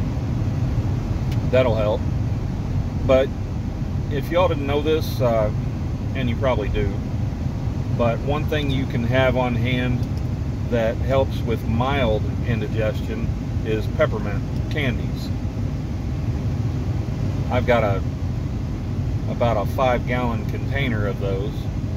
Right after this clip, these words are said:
just for that reason. Um, there are lots of things you can use for indigestion or being sick, you know, physically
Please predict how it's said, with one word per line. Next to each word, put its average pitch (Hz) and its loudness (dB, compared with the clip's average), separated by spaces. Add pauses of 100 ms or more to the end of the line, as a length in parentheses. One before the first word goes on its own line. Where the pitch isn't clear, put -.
(1000)
just 117 0
for 127 -2
that 104 4
reason. 117 -2 (1120)
Um, 104 2 (2500)
there 135 4
are 123 4
lots 135 2
of - -4
things 120 0
you - -4
can - -2
use - -2
for 107 -2
indigestion 110 -2 (640)
or 104 2
being 110 0
sick, 113 0 (1300)
you 101 0
know, 107 0
physically 104 0